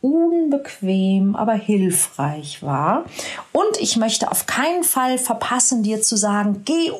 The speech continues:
unbedingt auf meine neue Webseite w w w nina deißler punkt d e und melde dich für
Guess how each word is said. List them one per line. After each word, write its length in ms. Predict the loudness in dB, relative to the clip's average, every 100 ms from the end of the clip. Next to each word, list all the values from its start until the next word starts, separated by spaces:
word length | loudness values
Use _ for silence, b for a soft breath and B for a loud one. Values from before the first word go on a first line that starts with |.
| -4
unbedingt 960 | 0 0 2 0 0 0 0 -2 -2
auf 260 | -2 0 0
meine 240 | -2 0
neue 240 | 0 0 0
Webseite 500 | 0 0 0 0 0
w 140 | 0
w 140 | 0 0
w 160 | 0
nina 420 | 2 2 2 0 0
deißler 500 | -2 0 0 0 -2
punkt 400 | -2 -2 -2 -4 B B B B -2
d 60 |
e 580 | 0 0 0 2 2 0 B B B -6
und 340 | -2 0 -2 B B B
melde 640 | -2 2 2 2 2 0 0
dich 420 | 0 0 -2 -4
für 680 | -2 0 0 0 0 0 -4